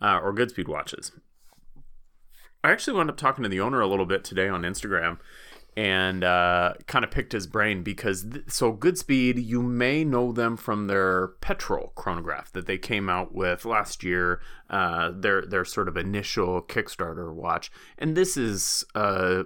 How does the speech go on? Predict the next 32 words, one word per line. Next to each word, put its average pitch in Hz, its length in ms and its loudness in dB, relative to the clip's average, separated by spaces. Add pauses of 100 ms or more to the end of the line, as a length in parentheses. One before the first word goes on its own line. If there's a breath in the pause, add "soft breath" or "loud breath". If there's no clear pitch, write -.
(100)
a 95 140 2
very 104 640 0
neat 98 800 -4 (400 loud breath)
seventies 104 720 0
style 92 1300 0
chronograph. 90 640 -2
It's - 120 -10
got 95 140 2
a 90 40 -2
surfboard, 90 920 0 (560 loud breath)
uh, 87 380 0
surfboard 95 680 -2
dial. 87 640 0 (560 loud breath)
Um, 85 840 0 (500 soft breath)
they 131 160 2
just 147 220 0
seem 135 200 2
great, 90 460 -2
right? 98 240 2
They 104 140 0
came 110 260 0
out 101 160 0
with 104 220 -2
a 92 260 4
V 95 180 -2
K 92 160 -2
sixty-four 92 600 -4
movement, 135 580 0
I 120 100 -2
think, 120 300 -2
forty-two 131 380 0
millimeters, 98 800 0